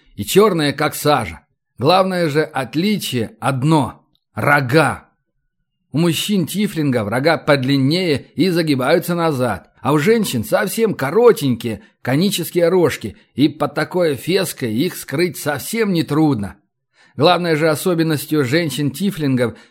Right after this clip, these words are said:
является их легендарная сексуальность, или сексапильность, или и то, и другое, как хотите называйте. По проверенным слухам, те из мужчин, которым довелось разделить постель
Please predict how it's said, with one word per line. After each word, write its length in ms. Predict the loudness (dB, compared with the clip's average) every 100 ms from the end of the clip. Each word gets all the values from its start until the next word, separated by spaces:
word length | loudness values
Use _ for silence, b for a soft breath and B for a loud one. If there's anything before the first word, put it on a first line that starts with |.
| B
является 540 | 0 4 4 2 -2
их 360 | -6 -2 -4 -2
легендарная 640 | 0 2 2 2 0 0 -2
сексуальность, 920 | -4 -4 0 2 2 0 -4 -10 _ _
или 360 | 2 4 4 -2
сексапильность, 1000 | -4 -4 0 -2 0 0 0 0 -2 -6 _ _ _
или 200 | 0 2
и 60 | 2
то, 180 | 4 4
и 60 |
другое, 680 | 4 2 2 2 4 4 0 B _
как 200 | -4 0
хотите 380 | 0 0 -2 0
называйте. 600 | 2 2 0 -2 -8 -20 _ _ _ _ _
По 80 | -2
проверенным 560 | 0 4 4 4 0
слухам, 640 | -2 -2 0 0 -2 -4 B B _
те 120 | 2
из 160 | 4 0
мужчин, 560 | -2 -2 -2 -2 -2
которым 500 | -2 -2 2 2 0
довелось 500 | 0 0 2 2 0
разделить 560 | -2 -2 0 0 0 -2
постель 600 | -4 -4 -2 0 0